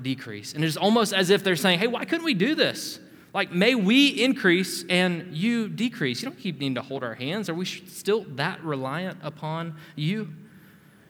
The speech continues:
And don't tell me these guys didn't struggle with pride, because in this very next pericope that we'll see next week, they are arguing about who is the greatest. All right, they are standing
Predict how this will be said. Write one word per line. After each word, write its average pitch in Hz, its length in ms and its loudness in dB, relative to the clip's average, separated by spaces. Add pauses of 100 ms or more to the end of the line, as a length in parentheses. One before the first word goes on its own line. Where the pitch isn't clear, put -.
(120)
And 185 100 0
don't 208 140 0
tell 220 120 -2
me 240 100 0
these 196 180 -2
guys 185 200 -6
didn't 175 200 -6
struggle 185 280 -2
with 180 140 -4
pride, 214 260 0
because 185 240 0
in 202 160 2
this 202 160 2
very 196 360 2
next 190 400 -2
pericope 220 540 0
that 208 100 0
we'll 170 100 -4
see 202 220 -2
next 190 320 -2
week, 180 240 -2
they 185 120 6
are 190 160 4
arguing 196 600 2
about 175 300 4
who 233 220 0
is 214 300 -2 (180)
the 185 120 2
greatest. 190 560 0 (640)
All 196 60 2
right, 165 120 -2 (140)
they 185 80 2
are 185 80 0
standing 208 720 -2